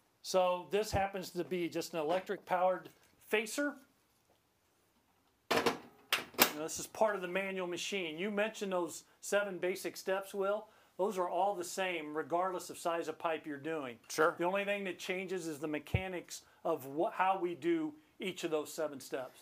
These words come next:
Speaker 2: So it's about to get loud here, Gary, but what, before you start, what are you looking for in terms of, um, you know, being able to, uh, get a good, uh, ninety degree cut?
Speaker 1: Yeah. So, well, you, first you'll notice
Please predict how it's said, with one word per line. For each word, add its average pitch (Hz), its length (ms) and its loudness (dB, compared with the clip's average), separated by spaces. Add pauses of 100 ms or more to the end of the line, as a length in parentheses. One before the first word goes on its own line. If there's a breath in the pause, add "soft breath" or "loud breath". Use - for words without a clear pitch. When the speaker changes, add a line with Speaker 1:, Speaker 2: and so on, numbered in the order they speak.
(140)
Speaker 2:
So 170 200 8
it's 160 140 6
about 208 300 10
to 220 60 0
get 214 160 8
loud 202 340 10
here, 151 200 4
Gary, 147 220 8
but 151 140 4
what, 180 320 8
before 196 340 6
you 190 120 0
start, 175 340 6
what 175 140 8
are 220 40 2
you 208 140 6
looking 170 340 4
for 139 320 2
in 123 140 0
terms 139 440 2
of, 123 380 4 (340 soft breath)
um, 123 560 4 (360)
you 170 100 -8
know, 131 100 -2
being 156 320 0
able 160 400 4
to, 143 640 2
uh, 151 180 -2
get 151 220 6
a 160 120 0
good, 151 440 6 (320 soft breath)
uh, 147 260 8
ninety 160 360 4
degree 143 280 2
cut? 127 320 2
Speaker 1:
Yeah. 185 200 2 (300 soft breath)
So, 196 260 4
well, 196 180 4
you, 185 120 0
first 254 360 0
you'll 196 140 2
notice 196 500 4